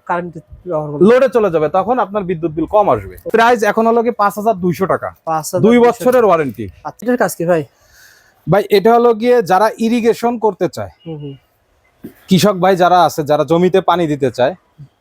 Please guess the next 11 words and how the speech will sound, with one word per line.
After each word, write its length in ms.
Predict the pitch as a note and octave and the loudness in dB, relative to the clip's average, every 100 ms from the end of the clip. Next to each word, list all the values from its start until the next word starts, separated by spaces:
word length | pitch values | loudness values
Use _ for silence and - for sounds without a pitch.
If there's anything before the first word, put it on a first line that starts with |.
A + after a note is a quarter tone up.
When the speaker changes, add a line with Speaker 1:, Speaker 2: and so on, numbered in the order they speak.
| _ - | _ -2
Speaker 2:
তো 100 | A3+ | 2
এটা 220 | F#3+ F#3 A3 | 2 2 4
হলো 160 | A#3 | 4
গিয়ে 100 | A3+ | 2
সেই 140 | A3+ G3 | 2 0
ভিএফডি 440 | C3+ F#3+ F#3 A3 | 2 2 2 -2
কন্ট্রোলার। 440 | G3 E3 A#2+ F#2+ - _ | -2 -2 -4 -6 -10 _
Speaker 1:
হুম। 120 | E3 D3+ | -10 -2
Speaker 2:
এইটার 360 | F#3+ G3+ A#3+ | -2 2 2
মাধ্যমে 520 | A3+ G#3+ F3 A3 A#3+ A#3+ | 2 0 2 2 2 2
আপনার 560 | E3 D#3+ F3+ F#3+ A3 | 2 0 0 2 2